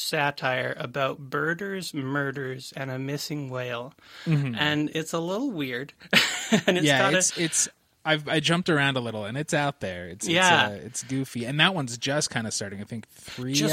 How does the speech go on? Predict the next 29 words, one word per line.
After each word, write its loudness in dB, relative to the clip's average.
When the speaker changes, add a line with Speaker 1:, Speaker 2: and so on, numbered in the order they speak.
Speaker 2:
episodes, 4
Speaker 1:
starting. 6
Speaker 2:
including -2
the -4
trailer, -2
are -2
out. 6
Speaker 1:
Uh, 2
yeah, 4
there's 0
a, 2
there's, -2
like, -2
a -2
five-minute 0
prologue 0
that -10
just -4
came -6
out, -6
and -6
so -4
there's -4
gonna -2
be -2
new -4
episodes -8
that -10
are -10